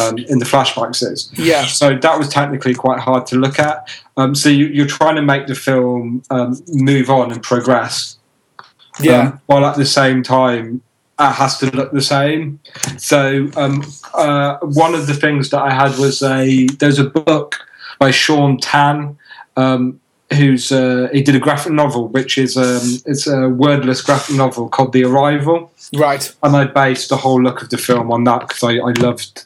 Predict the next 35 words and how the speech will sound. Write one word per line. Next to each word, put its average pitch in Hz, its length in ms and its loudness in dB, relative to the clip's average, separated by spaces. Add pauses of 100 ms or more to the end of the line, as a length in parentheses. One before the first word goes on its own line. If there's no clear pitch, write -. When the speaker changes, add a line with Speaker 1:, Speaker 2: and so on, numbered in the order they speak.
(140)
Speaker 1:
the, 120 240 -2
um, 113 260 -4
I 123 80 0
loved 120 300 0
what 120 160 0
he 120 120 -6
did 120 240 0 (480)
with 120 120 0
Speaker 2:
Right. 127 100 4
Speaker 1:
the 123 60 2
images 120 400 -4
and 120 100 0
the 113 60 -4
colour. 117 400 -2 (220)
So 131 120 2
I 127 100 4
literally 131 460 2
looked 143 260 0
at 123 100 0
that, 123 340 2
then 120 340 0
looked 131 220 2
at 135 100 2
the 135 80 -2
script 123 420 -2
and 120 120 0
thought, 117 400 -4 (260)
"I'm 131 380 0
gonna 123 120 4
use 120 280 2
that 123 160 0
as 123 80 -8
my 123 140 2
colour 131 280 0
palette." 143 400 0